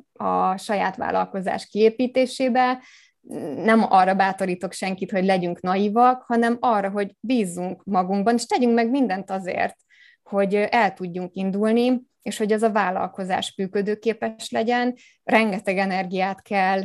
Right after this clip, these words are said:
belepakolni, igazából végtelen mennyiséget, de hogyha van közben egy olyan élményed, egy flow élményed, vagy egy,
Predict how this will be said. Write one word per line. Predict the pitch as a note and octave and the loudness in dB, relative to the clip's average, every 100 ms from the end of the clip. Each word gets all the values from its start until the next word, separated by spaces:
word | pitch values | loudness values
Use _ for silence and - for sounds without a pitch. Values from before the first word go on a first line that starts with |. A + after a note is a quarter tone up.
| F#3+ | -6
belepakolni, | - - - - G#3 - G#3+ A3+ | -2 0 0 -4 -6 -2 0 0
igazából | G#3+ A#3 A#3 G3 G#3 | 0 -2 -2 -4 -2
végtelen | A#3 B3 - F#3+ F#3+ | -2 -2 -4 -8 -6
mennyiséget, | F#3+ F#3+ G3 - G3+ A3 | -4 -4 -4 -2 2 2
de | G3+ | 0
hogyha | G#3 G3+ A3 | -4 -4 -4
van | G#3 B3 A3 | 0 0 -2
közben | G3+ F#3+ F#3+ F#3+ | -6 -8 -6 -6
egy | F#3+ | -4
olyan | G#3 G3+ F#3+ | -2 -2 -2
élményed, | G3 F#3 F#3 F#3 F#3+ G#3 | -2 -2 -2 -6 -6 -6
egy | F#3+ | -6
flow | - A#3+ B3+ A3+ | -6 0 2 4
élményed, | F#3+ F#3 F#3+ F#3+ F#3+ F#3+ | 2 0 -2 -6 -4 -4
vagy | F#3+ G3 | -4 -2
egy, | G3+ G3 | -2 -2